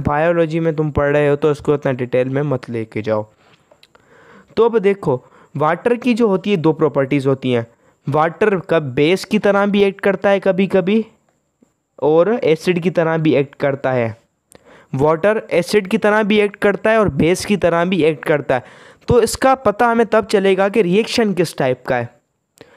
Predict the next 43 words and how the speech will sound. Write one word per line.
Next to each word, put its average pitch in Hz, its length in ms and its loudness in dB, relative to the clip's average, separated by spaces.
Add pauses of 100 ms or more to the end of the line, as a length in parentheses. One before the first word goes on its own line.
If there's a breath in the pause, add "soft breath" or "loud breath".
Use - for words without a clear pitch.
(140 loud breath)
रिएक्शन 226 580 0
के 254 180 2
हिसाब 190 440 0
से 120 360 -2 (480 soft breath)
या 147 200 0
तो 165 140 2
वो 165 180 4
एसिड 185 360 0
की 185 80 -4
तरह 185 300 0
एक्ट 175 280 0
करेगा 165 380 0
या 160 180 2
तो 131 120 0
बेस 135 300 -2
की 156 120 -2
तरह 143 300 -2 (180)
एक्ट 123 240 -4
करेगा, 131 320 0 (320 loud breath)
या 165 260 2
तो 214 140 0
प्रोटॉन 208 500 0
को 196 160 2
लूज 180 320 2
करेगा 185 560 0 (280 soft breath)
या 156 120 2
प्रोटॉन 165 480 0
को 147 140 0
डोनेट 131 380 -2
करेगा, 139 480 0 (520)
ओ 170 100 2
सॉरी, 175 340 2
या 165 80 2
तो 175 80 0
प्रोटॉन 180 400 0
को 180 100 2
लूज 175 240 0
करेगा 190 320 0
या 185 80 2
प्रोटॉन 165 400 0
को 165 80 0
एक्सेप्ट 160 420 -2
करेगा, 147 380 0